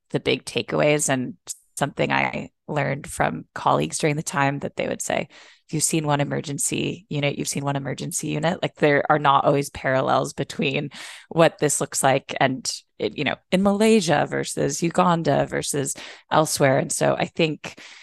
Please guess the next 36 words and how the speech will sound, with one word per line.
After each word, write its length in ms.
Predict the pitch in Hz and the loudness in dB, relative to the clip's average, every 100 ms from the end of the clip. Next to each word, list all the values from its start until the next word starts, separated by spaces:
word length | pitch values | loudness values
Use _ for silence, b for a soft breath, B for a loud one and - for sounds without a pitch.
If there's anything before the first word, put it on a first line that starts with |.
| B B _ _ 165 | B B _ _ 2
that 160 | 156 | 4
was 240 | 156 - - | 4 0 -2
kind 200 | 175 151 | -2 0
of 80 | |
a 60 | 143 | 0
huge 600 | - - 175 165 156 - | -4 -4 2 4 4 2
learning 520 | 147 139 139 135 139 - | 0 2 2 2 -2 -6
and 100 | 131 | -8
takeaway 720 | - 143 - 143 - - - _ - | -2 -2 0 0 2 0 -6 _ -6
for 180 | 151 | -4
me, 340 | 143 131 131 - | -2 -2 -2 -2
is 220 | - - | -4 -2
that, 280 | 143 127 - 143 | 0 0 -4 -6
so 180 | 139 185 | 2 2
there's 220 | 170 160 | 6 4
that 240 | 160 156 - _ _ _ - | 6 4 4 _ _ _ 0
side 280 | 156 147 - | 4 4 0
that 120 | - | -6
makes 180 | 147 - | -8 -8
it 80 | |
challenging 680 | - 139 131 135 156 139 202 - | -2 0 2 0 -2 -4 -6 -4
in 120 | 151 | -2
the 100 | 147 | 0
assessment, 580 | - 165 - - 185 - | 0 -2 -2 -4 -4 -2
but 160 | 156 | 0
there's 340 | 156 143 143 - | 0 -2 -4 -4
the 100 | 151 | -2
side 340 | 151 139 143 | 2 2 2
of 100 | 147 | 0
it, 160 | 143 - | -2 -4
which 200 | - 147 | -6 -6
is 280 | 156 - _ - | -8 -12 _ -2
really 420 | 143 135 143 - b b _ _ _ 151 | 2 2 0 -6 b b _ _ _ -6
exciting 460 | - 147 139 139 | 2 4 6 4
and 100 | 139 | -2
positive, 680 | - 127 135 156 160 226 - | -4 0 0 0 0 -2 -4